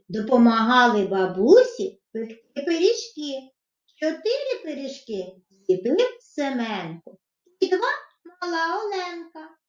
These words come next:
Друзі, ви б не порахували, скільки пиріжків діти зліпили? Два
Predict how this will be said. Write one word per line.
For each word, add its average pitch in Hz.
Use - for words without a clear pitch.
Друзі, 233
ви 294
б -
не 277
порахували, 254
скільки 214
пиріжків 453
діти 269
зліпили? 349
Два 202